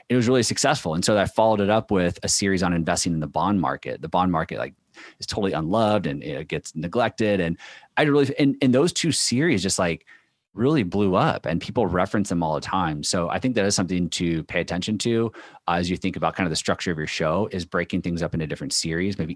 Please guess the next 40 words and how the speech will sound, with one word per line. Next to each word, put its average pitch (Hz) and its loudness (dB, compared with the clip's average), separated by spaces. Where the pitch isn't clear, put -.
each 90 -6
month 82 -2
is 80 -4
a 78 -8
different 76 -10
topic. 78 -4
It 95 -6
seems 107 0
to 101 -2
be 92 0
much 92 0
easier 87 -2
for 80 -4
people 76 -8
to 78 -6
consume 85 -2
rather 82 2
than 80 0
one 92 2
week 87 2
we're 82 2
talking 82 0
about 80 2
Roth 82 0
I 82 2
R 80 2
As 82 0
and 80 0
the 78 0
next 78 -2
week 80 -4
we're 78 -2
talking 80 -2
about, 76 0
you 76 -8
know, 73 -4
tax 76 -6
planning 71 -8
or 71 -10
something. - -12